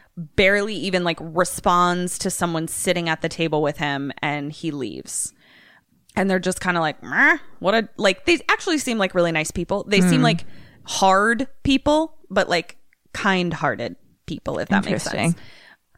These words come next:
Speaker 1: And one of them is named Joka,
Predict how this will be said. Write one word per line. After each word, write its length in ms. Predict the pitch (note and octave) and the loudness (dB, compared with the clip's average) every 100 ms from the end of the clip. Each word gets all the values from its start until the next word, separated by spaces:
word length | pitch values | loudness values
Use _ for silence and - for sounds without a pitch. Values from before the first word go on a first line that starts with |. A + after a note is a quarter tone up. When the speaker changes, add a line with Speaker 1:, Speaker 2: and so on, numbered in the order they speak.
| _ F#3+ | _ -2
Speaker 1:
And 160 | G3 | 2
one 140 | G3 A#3 | 2 2
of 80 | A#3 | 0
them 280 | A#3 G3+ - - - - | -2 -2 -8 -18 -20 -4
is 200 | F#3+ E3+ | -4 -2
named 280 | E3+ E3 - - _ _ | -2 -2 -6 -18 _ _
Joka, 520 | D#3+ A#3 A#3 - - | 0 2 2 -2 -6